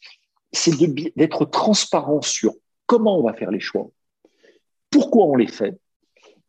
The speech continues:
et, euh, et, et, et comment ça va opérer. Et savoir aussi dire qu'on s'est trompé. Parce que si vous êtes sur un choix et que vous expliquez à toutes vos équipes et que vous dites, « Bon, bah,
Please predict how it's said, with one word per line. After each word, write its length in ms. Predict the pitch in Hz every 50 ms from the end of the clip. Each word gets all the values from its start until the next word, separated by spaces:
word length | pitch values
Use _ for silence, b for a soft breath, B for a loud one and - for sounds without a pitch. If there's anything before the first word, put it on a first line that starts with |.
| _ _ _
et, 360 | - 190 208 240 247 - - _ -
euh, 580 | 160 160 160 156 151 147 143 139 139 135 131 123 123 - _ _ _ -
et, 220 | 151 - - - -
et, 240 | 151 143 - - -
et 80 | 123
comment 280 | - - 196 196 214 226
ça 180 | 196 - 165
va 220 | 139 151 147 - -
opérer. 420 | 143 - - 156 131 - 107 - _ _ _ _ _ _ _ _ _ _ _ _ _ _ _ _ -
Et 80 | 208
savoir 560 | 196 - - 240 202 165 175 147 120 - - -
aussi 500 | 233 233 - - - - 196 247 - _ _ _ _
dire 220 | - 131 175 165 165
qu'on 140 | - 151 -
s'est 160 | - - -
trompé. 440 | - - 143 131 - - 165 - _ _ _ _ _ _ _ _ _ _ _ _ _ _ _ _ _ b b b b b -
Parce 140 | 135 127 -
que 160 | - 175 160
si 420 | 151 - - - 214 214 208 208
vous 200 | 180 151 156 147
êtes 140 | 170 160 165
sur 180 | - - 151 151
un 80 | 147
choix 400 | 139 - - 170 170 165 160 -
et 100 | 131 120
que 100 | - -
vous 240 | 147 143 127 120 123
expliquez 360 | 135 - - - 131 - 156
à 60 | 143 123
toutes 180 | - 156 131
vos 100 | 131 135
équipes 400 | 127 131 131 - _ 143 143 - _ _
et 60 | -
que 120 | - -
vous 140 | 131 123 127
dites, « 200 | 131 143 143 - _
Bon, 120 | - 120 120
bah, 280 | 107 92 107 98 92